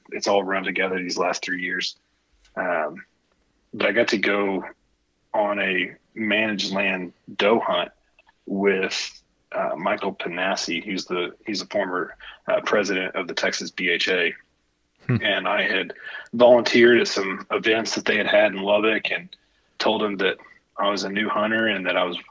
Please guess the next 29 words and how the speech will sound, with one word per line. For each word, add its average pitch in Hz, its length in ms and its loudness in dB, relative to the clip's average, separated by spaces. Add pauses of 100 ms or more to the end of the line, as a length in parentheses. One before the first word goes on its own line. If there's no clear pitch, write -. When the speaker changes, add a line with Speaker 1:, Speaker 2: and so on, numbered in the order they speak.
(120)
Speaker 1:
you 98 80 -10
know, 92 80 -6
willing 104 280 -4
to 92 180 -2 (600)
put 127 160 10
in 120 120 6
the 107 80 0
work 113 440 4
and 95 180 -4 (340)
volunteer 110 680 4
and, 101 260 -2
and 101 120 -4
do 104 260 2 (160)
things 107 520 -4
with - 220 -8 (280)
B 107 140 0
H 104 180 0
A. 107 240 2
And, 92 160 -6 (520)
you 92 80 -2
know, 95 40 2
I 101 40 2
just 104 180 -2
wanted 104 220 0
somebody 107 340 0
to 90 180 -2 (680)
mentor 104 480 -2
me. 92 240 -8 (200)
And 95 320 -8